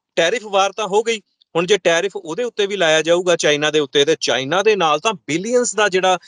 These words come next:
ਇੰਪੋਰਟ ਐਕਸਪੋਰਟ ਹੈਗਾ, ਚਾਈਨਾ ਦਾ ਤੇ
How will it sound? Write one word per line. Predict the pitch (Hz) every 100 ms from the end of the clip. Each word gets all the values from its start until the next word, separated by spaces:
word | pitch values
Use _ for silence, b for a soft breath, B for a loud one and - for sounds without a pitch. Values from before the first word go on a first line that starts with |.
| B 147
ਇੰਪੋਰਟ | 151 165 165
ਐਕਸਪੋਰਟ | 170 - 156 151 123
ਹੈਗਾ, | 139 233 _ _ _ _ _ -
ਚਾਈਨਾ | 165 165 185 208
ਦਾ | 185
ਤੇ | 180